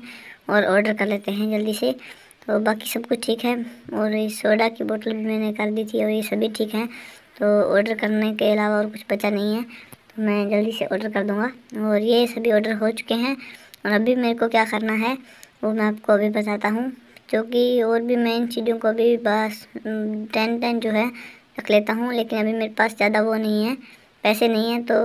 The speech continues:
अभी ये नहीं हो पा रहा। ये पता नहीं पैसे खुद ही खा जा रहा है सारे, बहुत ज़्यादा कम पैसे मिल रहे हैं और ये ग्राहक भी नहीं। ये क्या लिख रहा है, "Are you not open?" ऐसा कुछ लिखा है। मैंने ओपन तो कर रखी है शॉप, पता नहीं ये ओपन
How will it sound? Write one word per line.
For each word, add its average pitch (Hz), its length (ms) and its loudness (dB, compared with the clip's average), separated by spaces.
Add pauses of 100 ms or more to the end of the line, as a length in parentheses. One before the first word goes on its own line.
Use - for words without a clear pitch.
अभी 220 220 0
ये 226 140 0
नहीं 226 180 -4
हो 208 60 -8
पा 214 120 -2
रहा। 226 120 0
ये 233 260 0
पता 220 220 -6
नहीं 226 120 -2
पैसे 214 260 -2
खुद 214 240 -2
ही 233 60 4
खा 214 180 0
जा 214 80 0
रहा 208 100 0
है 208 100 -2
सारे, 214 340 -4 (440)
बहुत 214 260 0
ज़्यादा 226 240 4
कम 220 200 2
पैसे 220 220 0
मिल 214 80 -2
रहे 214 100 -2
हैं 226 80 -2
और 233 100 0
ये 247 220 2 (140)
ग्राहक 220 280 2
भी 240 100 -4
नहीं। 226 140 -4
ये 233 80 2
क्या 226 140 0
लिख 220 140 -2
रहा 233 120 0
है, 262 80 -4 (120)
"Are 233 240 0
you 233 180 0 (220)
not 226 240 -6
open?" 220 280 -6
ऐसा 220 240 -6
कुछ 220 140 -8
लिखा 214 220 -6
है। 214 120 -4 (680)
मैंने 233 220 2
ओपन 240 240 2
तो 254 100 2
कर 226 160 2
रखी 233 260 -2
है 233 40 -4
शॉप, 233 260 -2
पता 233 180 -2
नहीं 240 260 0
ये 226 100 0
ओपन 233 380 -4